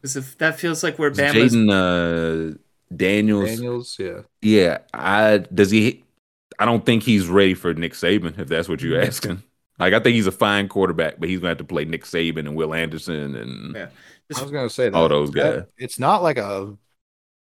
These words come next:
Speaker 3: typical Alabama defense. I don't know if
Speaker 1: Yeah.
Speaker 3: it's really young, like, outside of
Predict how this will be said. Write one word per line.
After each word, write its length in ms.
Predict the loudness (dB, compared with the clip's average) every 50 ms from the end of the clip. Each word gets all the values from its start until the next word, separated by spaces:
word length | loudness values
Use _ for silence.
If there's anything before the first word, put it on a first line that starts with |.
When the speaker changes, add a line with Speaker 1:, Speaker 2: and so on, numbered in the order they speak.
| _ _ _ _ 0
Speaker 3:
typical 500 | 0 0 0 0 0 0 0 0 2 0
Alabama 560 | 0 0 -2 -2 -4 -4 -6 -6 -6 -8 -10
defense. 560 | -10 -10 -8 -8 -10 -10 -14 -18 -18 -14 -12
I 60 | -10
don't 100 | -8 -8
know 140 | -8 -8 -4
if 60 | -2
Speaker 1:
Yeah. 240 | 0 2 2 0 0
Speaker 3:
it's 60 | -2 -6
really 120 | -10 -10
young, 480 | -8 -6 -6 -6 -6 -6 -8 -8 -10 -12 _
like, 160 | -14 -12 -6
outside 580 | -4 -2 -2 -2 -2 -2 -2 0 0 0 -2 -2
of 440 | -4 -4 -6 -8 -12 -16 _ _